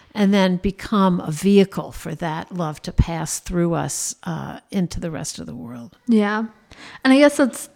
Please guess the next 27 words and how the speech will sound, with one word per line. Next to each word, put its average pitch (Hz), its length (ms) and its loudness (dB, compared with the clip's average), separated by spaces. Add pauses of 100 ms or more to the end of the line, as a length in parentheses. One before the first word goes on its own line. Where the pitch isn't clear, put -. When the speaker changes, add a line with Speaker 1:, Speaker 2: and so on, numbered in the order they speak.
Speaker 2:
part 247 180 8
of 226 160 6
my 202 480 6 (440)
growing 233 380 10
up 208 220 4
in 208 100 6
the 196 140 6
American, 196 680 4
very 190 180 6
individualist 190 960 4
culture 190 540 4
coming 185 340 2
out 175 300 6
is 180 160 2
it's 190 160 -4
all 185 600 6 (460)
on 202 320 10
me. 190 300 8
I 185 80 4
should 185 280 2
be 196 180 2
an 185 80 2
individual, 190 1160 0 (140)
but - 240 4
kind 208 180 2
of 196 440 2 (800)
resting 196 1160 2